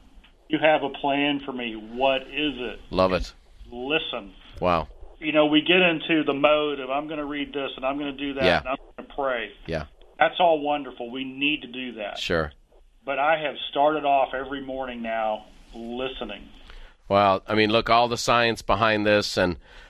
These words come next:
Speaker 2: we understand the impact of stress on the human body, and we know that the whole science now, the pituitary gland and how it receives pressure, and ultimately how the vagus gland is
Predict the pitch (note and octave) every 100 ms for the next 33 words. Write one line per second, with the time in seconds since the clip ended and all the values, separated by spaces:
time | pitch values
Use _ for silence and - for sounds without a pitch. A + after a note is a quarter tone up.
0 | _ G#2 A2 G#2+ G2+ A#2+ A2 G#2 G#2+ A2
1 | A2 G#2+ - F#2 F2+ - B2+ A2+ A2 A2
2 | G2+ G#2+ A2 F#2+ G#2+ G#2 G#2 G#2 F#2+ F#2+
3 | G#2 G#2 F2 A2 G#2+ A#2 A2+ - A2+ G#2+
4 | - A2 G2+ - - C#3 B2+ C#3 B2+ A2+
5 | A#2+ A#2+ A#2 G2+ G2 G#2+ G#2+ - - -
6 | - G2+ - B2+ A#2+ - - B2+ B2 C3+
7 | A2+ A2+ B2 A#2 A2 A2 A2 F#2+ G2 B2+
8 | B2 A#2 - A2+ A2 G#2+ G#2 - - -
9 | - A2+